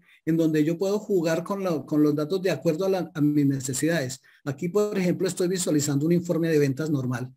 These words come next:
de una empresa común y corriente, en donde en la parte de arriba me está mostrando el crecimiento con respecto al año anterior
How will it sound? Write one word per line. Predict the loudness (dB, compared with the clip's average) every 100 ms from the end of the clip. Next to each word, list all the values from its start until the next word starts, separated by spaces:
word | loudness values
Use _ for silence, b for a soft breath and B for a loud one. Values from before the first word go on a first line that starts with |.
| _
de | -8 -4
una | -2
empresa | -2 -4 -4 -6
común | -2 2 2
y |
corriente, | 0 0 0 0 -2 -4 B B B
en | 0
donde | 4 4 6
en | 4
la | 2
parte | -4 -2 0
de |
arriba | 0 0 0 0 -2
me | -4
está | -2 -2
mostrando | -4 -2 -2 -2
el | -2
crecimiento | 0 0 0 0 2 0 -4 -6
con | -2
respecto | -2 -2 -4 -2
al | -4
año | -2 -2
anterior | -2 -2 0 -2